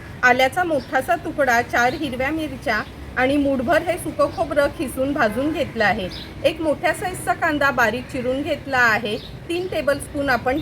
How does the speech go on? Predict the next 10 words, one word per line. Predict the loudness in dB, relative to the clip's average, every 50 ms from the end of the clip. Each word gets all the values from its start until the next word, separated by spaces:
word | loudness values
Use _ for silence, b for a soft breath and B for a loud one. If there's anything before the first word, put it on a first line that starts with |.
| 2
तेल | 2 0 0 2
वापरणार | 0 -2 -2 2 0 0 2 2 2 2 2
आहोत. | 2 2 2 2 0 0 0 -4 -12 -12 -8 2
अर्धा | 4 4 4 6 4 2 2
टोमॅटो | 2 2 -2 0 0 0 2 2 2
देखील | 0 0 -2 -8 -6 -6 -6 -2
बारीक | 2 2 2 2 0 -4 -6 -6
चिरून | -6 -2 -2 0 0 0 -2
घेतला | -2 -4 -4 -2 0 2
आहे. | 4 4 2 2 0 -2 -4